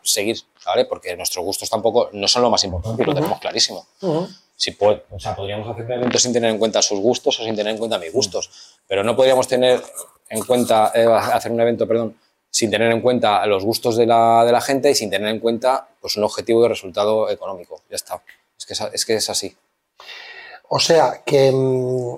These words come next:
Speaker 2: eh, este veinte aniversario es el inicio, es la Code cero cero uno para llegar otra vez a otros veinte años de Code.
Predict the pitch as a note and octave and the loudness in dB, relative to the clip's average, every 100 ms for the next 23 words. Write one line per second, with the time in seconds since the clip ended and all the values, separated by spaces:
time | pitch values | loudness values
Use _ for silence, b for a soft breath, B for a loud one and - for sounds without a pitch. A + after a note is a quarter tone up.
0 | - B2+ B2 A#2+ B2 - - - D#3+ D3+ | -6 -4 -2 -2 -4 -6 -6 2 4 4
1 | C#3+ C#3 C#3 C3 - E3 G3 G3+ - _ | 2 0 0 0 0 4 4 2 -6 _
2 | _ _ _ _ - - - C#3 C3 - | _ _ _ _ -12 -12 -10 -4 -2 2
3 | C#3+ B2+ B2 C#3+ C#3 F3+ F#3 F#3+ _ _ | 4 4 2 2 2 2 2 0 _ _
4 | _ _ _ _ _ _ _ _ _ _ | _ _ _ _ _ _ _ _ _ _
5 | _ _ - - C3+ A2 C#3+ D3 C#3 - | _ _ -8 -4 -2 0 2 2 2 2
6 | D3 C#3 C3+ C#3+ C3+ B2+ - - D#3+ E3+ | 4 2 0 2 4 2 0 2 2 2
7 | F#3+ - _ _ _ C3+ B2 B2+ B2 C3 | -2 -10 _ _ _ -10 -6 -6 0 2
8 | C#3+ - C#3+ B2+ B2+ C#3+ D3 - - - | 2 0 -6 -4 -4 -4 -8 -16 -20 -20
9 | - B2 B2 A#2 C#3 C#3 C#3+ D3 - D3 | -18 -16 -14 -8 -8 -6 -6 -8 -8 -4
10 | D3 D3 C#3 - _ C#3+ C3 C3 D#3+ A3 | -4 -6 -12 -18 _ -10 -6 -2 -2 -4